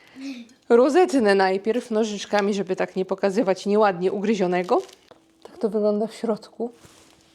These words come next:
Próbujemy. Coś pięknego.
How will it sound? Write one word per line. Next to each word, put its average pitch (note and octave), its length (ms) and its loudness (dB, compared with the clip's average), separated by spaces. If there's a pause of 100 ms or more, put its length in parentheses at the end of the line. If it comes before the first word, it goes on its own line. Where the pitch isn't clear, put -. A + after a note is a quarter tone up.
(680)
Próbujemy. A#3 600 2 (2500)
Coś C4+ 180 -4
pięknego. A#3 460 2